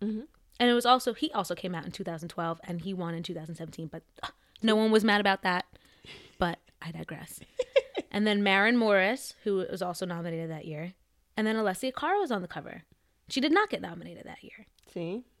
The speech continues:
Speaker 2: So people be saying that S Z A been snubbed, but Alessia <laughs> has been snubbed for two years.
Speaker 1: <laughs>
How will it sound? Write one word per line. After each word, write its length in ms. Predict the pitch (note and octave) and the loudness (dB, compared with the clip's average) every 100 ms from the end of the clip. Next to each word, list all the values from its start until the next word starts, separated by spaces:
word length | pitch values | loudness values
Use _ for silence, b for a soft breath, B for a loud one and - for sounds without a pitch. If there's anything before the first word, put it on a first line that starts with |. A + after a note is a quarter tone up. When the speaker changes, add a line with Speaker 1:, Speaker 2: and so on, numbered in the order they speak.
| _ _ | _ _
Speaker 2:
So 680 | - - D4+ D#4 B3+ B3+ B3+ _ _ _ - | -10 2 8 10 10 6 2 _ _ _ -2
people 260 | D#4+ E4 | 0 2
be 100 | C#4+ | 0
saying 400 | C#4 C#4 C#4 C#4 | 2 2 4 4
that 140 | C#4 C4 C#4+ | 2 0 -2
S 80 | |
Z 60 | C4 | -2
A 60 | B3 | -2
been 200 | A3+ A3 | -2 -2
snubbed, 600 | - B3 D4 A#3 A3+ - b b | 0 2 4 4 0 -4 b b
but 140 | A3+ | 0
Alessia 400 | G3+ C4+ G#4+ B4 | 6 6 10 12
<laughs> 20 | G#4+ | 12
has 160 | B3+ | 12
been 160 | A#3+ E4+ | 12 10
snubbed 480 | - D4 D#4 F#4 G#4 - | 12 12 12 12 12 8
for 220 | F4+ D#4 | 10 12
two 380 | - D#4+ F4+ G4 | 10 6 8 8
years. 760 | D#4 D4+ A#4 F#4 B3 A3 G#3+ | 8 8 12 12 12 10 10
Speaker 1:
<laughs> 60 | G#3 | 8